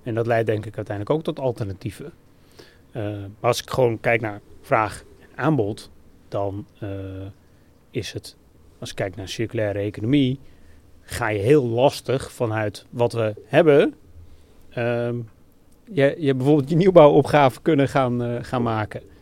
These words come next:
Ja, dat zijn gewoon twee dingen die passen niet op elkaar. Eh, we halen, we hebben niet genoeg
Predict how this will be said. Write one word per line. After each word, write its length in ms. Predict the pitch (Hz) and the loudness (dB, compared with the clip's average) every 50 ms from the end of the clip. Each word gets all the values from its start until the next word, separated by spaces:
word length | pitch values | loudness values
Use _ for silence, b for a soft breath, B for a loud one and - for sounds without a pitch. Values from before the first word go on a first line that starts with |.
| b b | b b
Ja, 120 | 135 131 | -2 0
dat 100 | 120 123 - | 0 0 0
zijn 120 | 139 127 | 0 0
gewoon 160 | - - 123 | 0 -2 -4
twee 120 | - 131 123 | -4 -2 -2
dingen 160 | 127 127 123 | -2 -2 -4
die 100 | 117 - | -2 0
passen 240 | 135 127 - - 127 | 0 0 0 0 -4
niet 120 | 110 - | -4 -4
op 100 | 127 113 | -6 -8
elkaar. 420 | 120 - - 151 147 120 101 95 - B B B B B B B B B | -6 -2 0 2 2 2 0 -2 -6 B B B B B B B B B
Eh, 120 | - 127 117 113 113 113 113 113 110 110 - - B B B B B B B B | -8 -4 -4 -2 -2 -4 -4 -6 -6 -8 -10 -14 B B B B B B B B
we 100 | - 127 | -14 -10
halen, 320 | 104 107 120 123 123 - 143 | -6 -2 0 0 0 -2 0
we 60 | 120 | 2
hebben 180 | 135 127 127 139 | 2 2 2 2
niet 140 | 135 - - | 0 -2 -6
genoeg 540 | - - - - 139 147 135 - - - | -14 -8 -2 0 0 0 0 -2 -6 -16